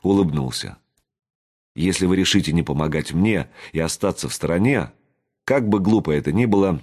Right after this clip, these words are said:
это ваше право. И я не трону никого из вашего племени. А вот Рал тронет. Я продолжу свой путь и буду бороться с ним,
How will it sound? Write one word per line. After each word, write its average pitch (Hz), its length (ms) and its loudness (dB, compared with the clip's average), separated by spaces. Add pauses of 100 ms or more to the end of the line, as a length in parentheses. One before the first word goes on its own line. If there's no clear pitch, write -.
(120)
это 123 240 -2
ваше 78 260 -4
право. 60 440 -6 (580)
И 92 60 2
я 95 180 2
не 95 140 4
трону 117 480 2 (180)
никого 90 440 2
из 80 100 2
вашего 80 360 -2
племени. 65 580 -2 (600)
А 82 140 -4
вот 73 340 -6
Рал 110 460 -2 (340)
тронет. 127 500 2 (840)
Я 117 240 0
продолжу 92 440 0
свой 69 240 -6
путь - 320 -2 (320)
и 98 80 0
буду 113 260 2
бороться 85 420 -2
с - 100 -8
ним, 60 200 -8